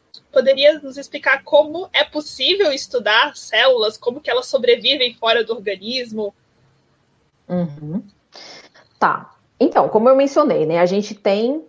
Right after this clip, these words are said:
Speaker 2: os modelos em vivo, no caso, os modelos animais, que a gente pode estudar diretamente nesses,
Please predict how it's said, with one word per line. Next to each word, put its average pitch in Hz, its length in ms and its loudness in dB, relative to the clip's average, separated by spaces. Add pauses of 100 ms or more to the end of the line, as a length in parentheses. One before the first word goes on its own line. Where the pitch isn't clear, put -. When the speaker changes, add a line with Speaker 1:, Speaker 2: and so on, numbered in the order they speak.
(420)
Speaker 2:
os 190 360 4
modelos 190 380 2
em 269 120 2
vivo, 240 600 -2 (160)
no 175 100 -10
caso, 165 220 -2
os 151 60 -12
modelos 160 380 -2
animais, 226 600 0
que - 60 -6
a 190 40 0
gente 180 160 -4
pode 180 280 2
estudar 208 340 2
diretamente 196 760 0
nesses, 180 600 -6